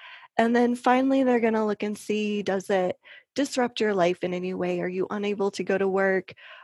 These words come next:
Are you, um, unable to go to school? Does it disrupt your relationships?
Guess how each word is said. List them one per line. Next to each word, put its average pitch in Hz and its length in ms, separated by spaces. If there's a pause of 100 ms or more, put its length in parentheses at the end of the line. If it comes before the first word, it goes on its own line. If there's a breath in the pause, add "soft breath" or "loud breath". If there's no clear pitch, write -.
(120)
Are 196 100
you, 190 600
um, 190 300
unable 220 380
to 214 80
go 208 100
to 202 100
school? 190 480
Does 185 200
it - 120
disrupt 233 420
your 202 120
relationships? 190 920